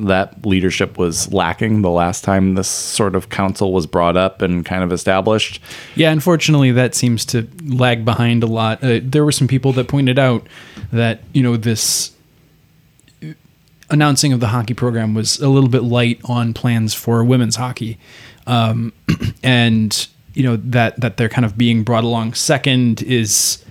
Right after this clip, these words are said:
Speaker 2: a bit of a, a trust, trust us move. But yeah, we really hope that, that this pans out for both of these teams. Um, this is very cool,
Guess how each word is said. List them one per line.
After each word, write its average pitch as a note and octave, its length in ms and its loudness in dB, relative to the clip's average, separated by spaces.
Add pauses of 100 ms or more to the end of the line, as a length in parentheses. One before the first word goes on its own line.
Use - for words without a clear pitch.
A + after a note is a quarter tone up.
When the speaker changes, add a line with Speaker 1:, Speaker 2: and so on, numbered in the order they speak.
(460)
Speaker 2:
a - 120 -4
bit A#2 320 0
of A#2 220 -2
a, A2+ 280 -4
a A#2 280 -8
trust, - 760 0 (260)
trust - 280 -2
us A#2 200 -2
move. A2+ 420 0
But A2 260 -2 (440)
yeah, C3 200 0
we A#2+ 100 0
really A#2+ 240 0
hope A#2 260 -4
that, A#2 240 -4
that - 300 -6
this A#2+ 200 0
pans B2 360 0
out A2 200 0
for - 180 -4
both A2+ 320 -4
of A2 80 -12
these A2+ 180 -6
teams. G#2+ 520 -8 (400)
Um, A#2 440 0 (2250)
this B2+ 240 0
is A#2 100 -2
very A#2+ 240 2
cool, A#2+ 360 0